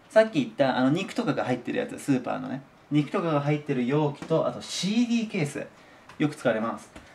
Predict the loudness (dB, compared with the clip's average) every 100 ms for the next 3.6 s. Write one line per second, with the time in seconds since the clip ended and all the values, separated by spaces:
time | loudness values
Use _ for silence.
0 | -8 -2 0 2 0 0 0 2 2 0
1 | -2 -10 -20 -18 -4 0 2 4 2 2
2 | -2 -2 -4 -2 0 0 0 -2 0 0
3 | 0 -2 0 2 2 2